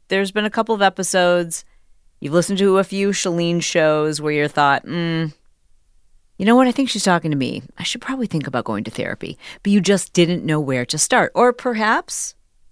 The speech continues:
you've been to therapy, but some of these things are coming up again, and you realize you're not done.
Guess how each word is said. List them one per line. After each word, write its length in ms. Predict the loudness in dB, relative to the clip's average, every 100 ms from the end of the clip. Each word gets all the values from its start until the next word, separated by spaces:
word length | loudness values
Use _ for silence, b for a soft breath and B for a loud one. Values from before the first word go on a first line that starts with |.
| _ _ -4
you've 100 | 2
been 160 | 4
to 80 | 4
therapy, 540 | 2 2 2 -2 -4 -6 _ _ _ _ -2
but 220 | 0 0
some 140 | 0
of 40 | 0
these 140 | -2
things 320 | -2 -4 -6 0
are 160 | 0
coming 340 | 0 0 0 0
up 120 | 0
again, 460 | 0 0 0 -2 -4 b b b
and 140 | 0 2
you 120 | 4
realize 640 | 4 4 4 2 -2 -8 -12 _ -8
you're 140 | -2
not 200 | 0 0
done. 340 | 0 -4 -6